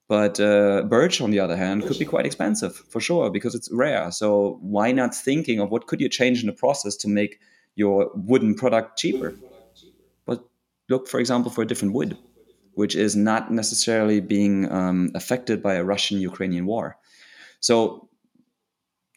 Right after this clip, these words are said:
on top of that, I would suggest as well to be very patient, because you do need to ask the people in China. We all know you, you contact them, you, you get an answer within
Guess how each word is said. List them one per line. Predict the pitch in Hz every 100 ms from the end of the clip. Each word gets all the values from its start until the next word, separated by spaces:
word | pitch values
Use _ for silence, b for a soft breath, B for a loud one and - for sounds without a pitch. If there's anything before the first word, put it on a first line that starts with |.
| -
on | 113
top | - 143
of | 151 123
that, | 147
I | 127
would | 131 131
suggest | 131 120 117 127 123
as | 113
well | 120 117 110
to | 107
be | 107
very | 104 98
patient, | 104 98 85 - _ _ _ _ _ _ _ _ _
because | - 90 101 98 98
you | 98
do | 92 110 123 120
need | 101 104 110 107
to | 107
ask | 95 101 107 -
the | -
people | 110 110 107
in | 101
China. | 104 123 139
We | 120
all | 104 113
know | 113 117
you, | 127 117 107 101
you | 95 110
contact | 123 135 131 127
them, | 131 127 123
you, | 113 107 107
you | 107
get | 107 110
an | 107
answer | 101 123 123 113 110
within | 104 110 107 101